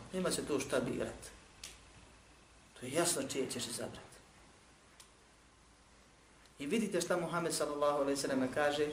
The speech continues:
u hadisu koji bilježe Buharija i Muslim. U vjerodostojnom hadisu. Za one koji to rade. I kako ih naziva. I spominje razlog zbog čega to rade. A vidimo danas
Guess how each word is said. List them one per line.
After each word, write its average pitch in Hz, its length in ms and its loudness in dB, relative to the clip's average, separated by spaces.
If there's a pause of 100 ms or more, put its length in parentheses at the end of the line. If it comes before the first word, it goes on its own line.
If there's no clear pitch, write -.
(760)
u 135 60 -2
hadisu 165 460 4
koji 139 180 2
bilježe 151 280 6
Buharija 135 460 2
i 127 60 6
Muslim. 127 360 2 (840)
U 139 40 -4
vjerodostojnom 139 760 8
hadisu. - 400 -4 (1160)
Za 139 220 6
one 170 260 4
koji 151 180 0
to 143 220 2
rade. - 340 -2 (400)
I - 40 -16
kako 156 260 4
ih 135 160 4
naziva. 120 460 0 (500)
I - 60 -2
spominje 175 420 8
razlog 170 360 12
zbog 151 200 4
čega 147 200 8
to 120 220 2
rade. - 280 -4 (1400)
A 143 80 -4
vidimo 151 340 2
danas 139 500 2